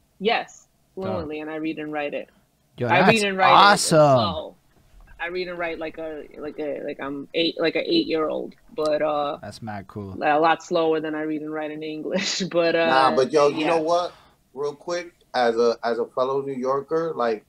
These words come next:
Speaker 3: be proud. You know what I mean? Like, especially being born here.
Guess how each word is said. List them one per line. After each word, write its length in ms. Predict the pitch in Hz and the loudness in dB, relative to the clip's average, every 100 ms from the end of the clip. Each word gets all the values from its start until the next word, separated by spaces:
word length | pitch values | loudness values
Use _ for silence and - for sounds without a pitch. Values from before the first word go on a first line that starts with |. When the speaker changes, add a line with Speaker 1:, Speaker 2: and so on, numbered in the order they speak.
| - | -12
Speaker 3:
be 200 | 123 - | -12 -6
proud. 420 | 117 123 117 101 - _ | -2 0 0 -4 -10 _
You 80 | 117 | -6
know 80 | 120 | -2
what 100 | 120 | -2
I 40 | |
mean? 320 | 120 131 143 139 | -2 -4 -6 0
Like, 220 | 120 - | 2 2
especially 500 | - 131 123 147 135 | 0 0 0 -2 -2
being 300 | 135 131 101 | 0 0 2
born 360 | 120 135 123 | 4 4 2
here. 320 | 113 110 98 | -4 -6 -8